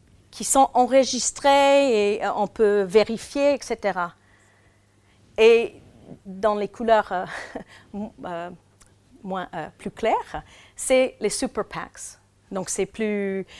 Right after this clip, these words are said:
donc, vous voyez ce qui s'est passé, euh, avec ces, ces dernières élections, euh, présidentielle.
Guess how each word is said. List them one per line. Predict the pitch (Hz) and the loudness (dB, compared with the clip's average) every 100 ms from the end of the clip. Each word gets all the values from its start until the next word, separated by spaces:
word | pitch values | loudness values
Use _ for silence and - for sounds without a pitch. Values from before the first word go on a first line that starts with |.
| - - - | -20 -20 -8
donc, | 220 214 | -4 -2
vous | 220 | -4
voyez | 190 247 269 285 | 2 4 4 0
ce | - | -4
qui | 226 | -8
s'est | - 202 | -6 -8
passé, | 196 175 - 247 254 254 - | -8 -10 -6 -2 0 0 -4
euh, | - 180 180 170 | -6 -6 -6 -6
avec | 185 185 190 | -8 -8 -10
ces, | - 196 185 175 180 - - - | -8 -6 -6 -8 -10 -12 -14 -16
ces | - - | -12 -10
dernières | 185 185 180 165 | -2 -2 -2 -6
élections, | 160 - - 170 185 _ _ - - - | -10 -12 -16 -16 -18 _ _ -20 -20 -8
euh, | 180 | -8
présidentielle. | 170 196 180 170 165 - 165 - | -4 -6 -4 -6 -8 -10 -10 -10